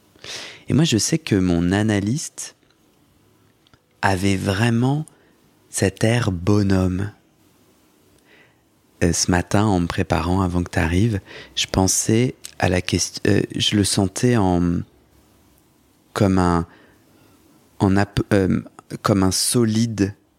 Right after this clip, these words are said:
comme un solide, euh, tronc, euh, comme un,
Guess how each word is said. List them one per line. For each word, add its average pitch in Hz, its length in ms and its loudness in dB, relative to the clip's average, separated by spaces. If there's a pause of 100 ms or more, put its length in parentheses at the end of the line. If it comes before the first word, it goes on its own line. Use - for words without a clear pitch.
(440)
comme 95 180 2
un 95 100 2
solide, 104 600 -2
euh, 92 280 2 (100)
tronc, 113 420 -2 (1400)
euh, 85 360 0 (1800)
comme 98 300 4
un, 87 380 2